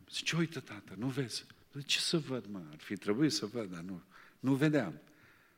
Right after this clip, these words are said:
"Dar nu vezi? Ce să văd, mă, băiatule?" Zice,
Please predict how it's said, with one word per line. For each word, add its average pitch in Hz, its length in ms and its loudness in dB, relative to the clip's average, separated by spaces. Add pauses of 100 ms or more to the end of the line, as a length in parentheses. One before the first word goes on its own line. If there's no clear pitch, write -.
(140)
"Dar 180 140 4
nu 196 140 6
vezi? 165 420 6 (520)
Ce - 180 8
să 196 220 6
văd, 175 200 10
mă, 156 120 8
băiatule?" 107 520 2 (600)
Zice, 160 420 0